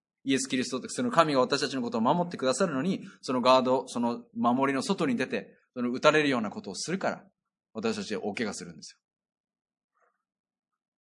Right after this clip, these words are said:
私たちの救いは主から来るんですよ。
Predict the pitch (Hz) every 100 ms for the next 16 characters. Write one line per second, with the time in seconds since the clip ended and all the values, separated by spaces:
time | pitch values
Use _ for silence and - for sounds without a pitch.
0 | _ _ _ - 110 98 95 92 95 -
1 | - - 107 101 101 - - 123 - 90
2 | 76 - -